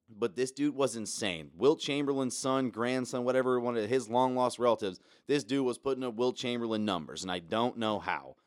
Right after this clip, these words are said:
It wasn't, I, like I said, wasn't even playing with him. Like, I'd be throwing this dude lobs. He's throwing down, like, between the legs lobs in the game, shooting seventy-five percent from three. Like, this dude, I turned him into an all N B A player,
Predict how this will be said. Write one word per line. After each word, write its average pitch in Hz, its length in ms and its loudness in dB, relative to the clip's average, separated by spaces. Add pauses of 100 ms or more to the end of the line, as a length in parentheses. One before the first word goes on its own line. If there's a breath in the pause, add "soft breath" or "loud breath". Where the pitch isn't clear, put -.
(200 soft breath)
It 127 160 0
wasn't, 147 220 0
I, 101 200 0
like 127 180 0
I 131 40 0
said, 95 280 -4
wasn't 123 160 -2
even 151 160 -4
playing 143 260 -4
with 113 140 -4
him. 90 80 -12
Like, 104 180 -8
I'd 156 160 -2
be 190 60 -8
throwing 170 220 -4
this 151 100 -6
dude 139 140 -6
lobs. 120 280 2
He's 139 120 -12
throwing 151 220 0
down, 139 200 -2
like, 110 160 -2
between 143 340 -4
the 139 80 0
legs 123 340 0
lobs 98 520 0
in 127 160 -6
the 123 40 -8
game, 104 400 -2 (280 loud breath)
shooting 139 260 -6
seventy-five 135 560 -2
percent 123 300 -8
from 113 120 -10
three. 123 160 -4
Like, 117 180 -2
this 165 140 0
dude, 143 220 2
I 120 80 6
turned 135 240 -2
him 127 100 -2
into 123 240 0
an 120 260 0
all 113 120 4
N 110 80 0
B 101 120 -2
A 92 80 2
player, 80 300 -8